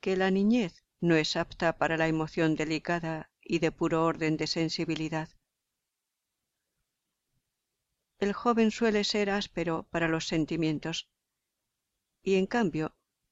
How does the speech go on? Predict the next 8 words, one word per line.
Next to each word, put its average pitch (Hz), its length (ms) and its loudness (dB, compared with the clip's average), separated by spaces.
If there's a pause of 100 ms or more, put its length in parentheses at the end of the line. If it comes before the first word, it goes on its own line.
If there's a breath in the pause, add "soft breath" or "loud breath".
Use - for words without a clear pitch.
(140)
tiene 170 320 4
predisposición 165 1000 0
para 160 180 0
las 165 160 0
sensaciones 165 880 -2 (140)
extremadas 165 920 -2
y 165 60 0
aparatosas. 156 840 -4